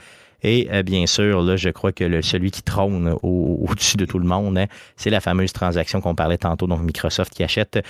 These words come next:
Activision Blizzard pour, tenez-vous bien, soixante-huit point sept milliards de dollars en, euh, au début de l'année. Euh, la transaction la plus top,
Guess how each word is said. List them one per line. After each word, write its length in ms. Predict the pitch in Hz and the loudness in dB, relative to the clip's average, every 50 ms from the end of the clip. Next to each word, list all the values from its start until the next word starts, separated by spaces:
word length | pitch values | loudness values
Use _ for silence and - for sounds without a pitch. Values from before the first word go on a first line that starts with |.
| - - - - | -10 -12 -8 -6
Activision 480 | - - - - 123 107 101 120 120 | -6 -4 -2 -2 -2 0 2 2 2
Blizzard 440 | 117 110 101 98 110 113 123 127 113 | 2 2 0 2 2 4 4 2 2
pour, 280 | - 113 110 110 101 - | 0 0 0 0 0 -2
tenez-vous 300 | - 101 98 85 90 82 | 0 0 0 0 -2 -2
bien, 180 | 82 95 95 | 0 0 0
soixante-huit 680 | 95 - 98 90 - 87 85 - 110 113 - - - 98 - - - - - - - | 0 0 0 0 0 -2 0 0 -2 -2 0 0 -2 -2 -2 -4 -14 -20 -10 -4 0
point 260 | - 117 110 110 110 | 2 2 4 4 2
sept 360 | - - - 143 - - - | 2 2 0 0 0 0 -2
milliards 920 | 104 95 98 113 139 165 170 139 113 110 113 117 123 123 120 113 90 92 | 0 2 2 2 4 4 4 4 4 4 4 4 4 4 4 2 2 0
de 140 | 95 98 98 | 0 0 2
dollars 720 | 92 98 92 90 92 92 95 101 107 107 104 104 95 - _ _ - | 2 2 4 4 4 4 4 4 4 4 2 0 0 -4 _ _ -2
en, 240 | - 107 110 110 107 - - | 0 2 2 2 0 -2 -2
euh, 200 | 95 87 87 85 65 | 0 2 2 2 2
au 120 | 87 98 | 2 0
début 240 | 95 98 85 85 98 | 0 0 0 0 0
de 100 | 90 92 | 0 2
l'année. 260 | 76 80 80 76 - - - - - - - - - - - | 2 2 2 0 -2 -6 -12 -14 -12 -12 -12 -10 -4 0 0
Euh, 120 | 139 147 - _ _ _ _ _ _ - | 0 0 0 _ _ _ _ _ _ -2
la 140 | 131 131 | -2 0
transaction 460 | 131 - 190 214 202 190 - - 254 277 | 2 2 2 2 2 2 2 2 2 2
la 140 | 233 147 | 2 2
plus 300 | - - - 147 175 180 - _ _ _ _ - | 0 0 0 2 2 2 0 _ _ _ _ -4
top, 320 | - - 180 190 208 | 0 2 2 2 2